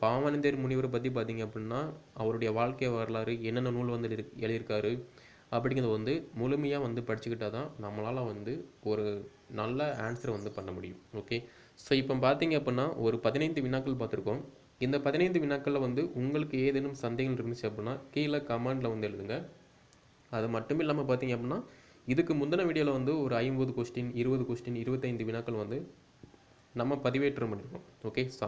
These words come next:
அந்த வீடியோ வந்து நீங்க வந்து பார்த்து வச்சுக்கோங்க. ஓகே, so, பி ஜி டி ஆர் பி எக்ஸாம் வந்து அப்கமிங் சூன், எப்போ வேண்டும்னாலும் வந்து கால் பெற ஆகலாம். So, இப்போ இருந்து நீங்க ப்ரிப்பரேஷன் பண்ணிட்டீங்க அப்படின்னா, எக்ஸாம் கால் பெற பண்ணிட்டாங்க அப்படின்னா, அதுக்கு அடுத்து நம்ம வந்து ஈஸியா சிலபஸை வந்து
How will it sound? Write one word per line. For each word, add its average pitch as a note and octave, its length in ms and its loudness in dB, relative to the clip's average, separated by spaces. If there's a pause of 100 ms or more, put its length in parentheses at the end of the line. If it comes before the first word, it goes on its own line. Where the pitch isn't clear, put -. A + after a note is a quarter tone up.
அந்த B2+ 140 0 (100)
வீடியோ D3+ 260 2
வந்து B2+ 160 0 (100)
நீங்க A#2 180 0
வந்து A#2+ 200 -2
பார்த்து A#2+ 220 -2
வச்சுக்கோங்க. G2+ 320 -8 (160)
ஓகே, A#2 140 0 (380)
so, - 80 -2 (120)
பி C3 100 2
ஜி C#3 80 -4
டி C#3+ 80 2
ஆர் C#3 100 2
பி C3 60 0
எக்ஸாம் B2+ 280 -2
வந்து B2+ 180 0
அப்கமிங் B2+ 440 -2
சூன், G#2+ 180 -6 (220)
எப்போ C3 260 -2
வேண்டும்னாலும் B2+ 400 0
வந்து A2+ 220 -4
கால் A2+ 200 0
பெற G#2+ 160 -2
ஆகலாம். G2+ 300 -4 (920)
So, - 80 0 (140)
இப்போ C#3+ 200 0
இருந்து C#3+ 200 4
நீங்க C#3+ 200 2
ப்ரிப்பரேஷன் C3 460 -2
பண்ணிட்டீங்க A#2 360 -2
அப்படின்னா, A2+ 220 -6 (640)
எக்ஸாம் F3 340 2 (640)
கால் B2+ 160 6
பெற C#3+ 140 2
பண்ணிட்டாங்க C3 340 2
அப்படின்னா, A#2 240 -2 (200)
அதுக்கு B2 240 2
அடுத்து C3 260 -2
நம்ம A#2 200 -2
வந்து A#2 160 -2 (140)
ஈஸியா C3+ 340 0 (160)
சிலபஸை C3 460 -2
வந்து G#2 160 -4